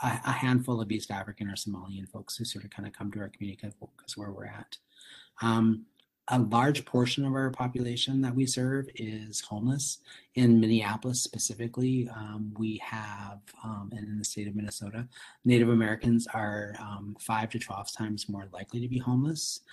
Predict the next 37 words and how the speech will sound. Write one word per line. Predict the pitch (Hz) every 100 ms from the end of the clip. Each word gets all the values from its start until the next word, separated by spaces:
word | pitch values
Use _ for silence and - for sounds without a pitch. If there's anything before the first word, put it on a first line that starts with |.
| - _
um, | 107 104 101
and | -
to |
be | 110
homeless | 107 107 101 101 - -
intergenerationally | 110 101 104 95 95 92 - 98 101
for, | 107 101 98 98
so, | - 98 101 - 113 107 110
two | - 113
and | 104 101
three | 101 101
generations. | 101 98 95 92 - 110 101 101 - _ - - - _ -
And | 113
so | - 127 120 123 123
<clears throat> |
that's | - 208 170 135 127
a | 127
large | 120 120 -
part | 120 117
of | 117
our | 104 98 -
po-, | 90 _ - 117
our |
population. | - 107 104 104 101 107 131 143 - - _
We | 120 117
also | 120 - 123
have, | 120 - 110 107 107 107 -
um, | 117 107 104 107 107
the | 104
highest | - 110 113 110 110
rates | 101 104
of | 110 -
opiate | 104 110 104
overdose | 101 107 104 101 104 -
and | - 101
death, | 90 - - _ _ - _ _ _
um, | 104 101 101 101 101 101